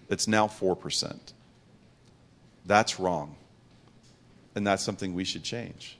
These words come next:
We should lead the state in that. You guys just saw that Utah was voted number one state in the country, right? Across all these different metrics. Guess which one we voted, the, we ranked the lowest in?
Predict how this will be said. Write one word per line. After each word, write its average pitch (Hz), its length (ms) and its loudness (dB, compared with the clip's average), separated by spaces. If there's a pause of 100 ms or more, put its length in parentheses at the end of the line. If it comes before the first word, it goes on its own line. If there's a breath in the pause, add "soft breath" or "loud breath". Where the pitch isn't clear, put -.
(120)
We 117 140 0
should 110 180 0
lead 113 280 -2
the 104 100 -6
state 95 340 -4
in 80 140 -10
that. 78 240 -6 (340 loud breath)
You 104 100 -8
guys 113 220 8
just - 240 0
saw 101 220 8
that 98 120 -2
Utah 98 300 4
was 95 180 0
voted 92 400 -2
number 90 240 -2
one 92 180 0
state 92 280 -2
in 90 60 -8
the 85 80 -6
country, 107 440 -6 (420)
right? 95 320 4 (520 loud breath)
Across 92 240 4
all 92 120 8
these 92 160 2
different 95 280 0
metrics. 101 460 0
Guess 98 240 2
which 110 160 -2
one 104 140 -2
we 95 80 -2
voted, 90 300 2
the, 90 100 -6 (420)
we 92 180 -2
ranked 87 300 -2
the 82 60 -8
lowest 82 400 0
in? 85 220 -8